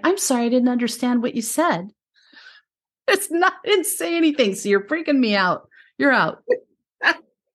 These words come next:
Turning on other things, ro-, remote control things, you know, but it can be, um, it can be other things too, like appliances that suddenly turn themselves on. Uh,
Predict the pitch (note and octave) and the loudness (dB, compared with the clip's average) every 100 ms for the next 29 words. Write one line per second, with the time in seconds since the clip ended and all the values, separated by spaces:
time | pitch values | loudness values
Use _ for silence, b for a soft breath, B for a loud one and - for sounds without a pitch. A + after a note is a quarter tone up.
0 | _ _ _ - G4 G4+ G4+ G4 F#4+ F4 | _ _ _ -4 0 2 2 4 4 2
1 | F4+ G4+ - A#3 E3+ F3+ A3 A#3+ - B3+ | 0 -4 -2 -4 -2 -4 -2 -2 0 2
2 | C4 C#4 C4+ D#4 C#4 - C#4 C#4+ - G#3+ | 2 2 0 0 0 0 -2 -2 -4 -4
3 | F3+ F#3 - A3 A3 A3 A3+ - B3 E4+ | -4 -2 -2 0 0 0 0 0 -2 0
4 | D#4+ D4+ D4 - - G#3 F#3+ F3+ - _ | 2 4 4 2 0 0 0 -4 -12 _
5 | - A#3+ D#4 D4 A3+ A#3+ B3 C4+ A3 - | -4 0 2 2 0 0 2 2 0 0
6 | - C4 G3+ F#3 F#3 G3+ - A3 G#3+ A3+ | 0 2 2 -2 -4 -8 -2 0 2 2
7 | A#3 F3+ F#3 F3+ - - F#3+ F#3 F#3 F#3+ | 0 -2 -2 -4 -8 -2 0 0 0 -2
8 | F#3 F3+ F3+ - F3+ F3 G#3+ A#3+ - - | 0 0 -2 -2 -2 0 -2 -2 -6 -12
9 | b b b b b b _ _ _ F3 | b b b b b b _ _ _ -6
10 | E3+ E3 | -2 -2